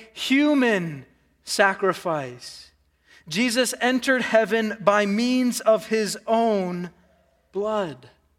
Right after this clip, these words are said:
You see, our author is showing us that Jesus made a better sacrifice than the Old Testament priests could ever make. They offered animals. Christ offers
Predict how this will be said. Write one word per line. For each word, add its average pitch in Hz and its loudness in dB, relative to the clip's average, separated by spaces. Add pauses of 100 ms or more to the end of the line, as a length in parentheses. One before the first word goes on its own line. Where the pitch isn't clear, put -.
(1080)
You 185 -6
see, 233 0
our 220 6
author 226 4
is 208 2
showing 233 2
us 208 2
that 208 0
Jesus 220 0
made 220 2
a 214 4
better 226 2
sacrifice 240 2
than 233 -2
the 220 0
Old 240 0
Testament 233 -2
priests 233 -4 (220)
could 233 0
ever 226 2
make. 233 -2 (240)
They 220 2
offered 240 2
animals. 208 0 (180)
Christ 233 0 (200)
offers 208 0